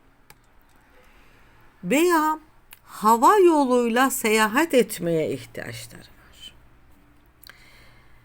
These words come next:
Şimdi bazı korkularından kurtaracağını gösteriyor yıldızname.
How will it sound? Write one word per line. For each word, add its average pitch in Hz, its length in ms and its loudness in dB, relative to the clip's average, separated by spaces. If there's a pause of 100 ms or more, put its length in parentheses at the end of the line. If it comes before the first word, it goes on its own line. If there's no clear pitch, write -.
(260)
Şimdi 339 760 -4 (580)
bazı 330 580 0
korkularından 302 1200 0 (840)
kurtaracağını 247 840 -2
gösteriyor 165 840 -6
yıldızname. - 840 -14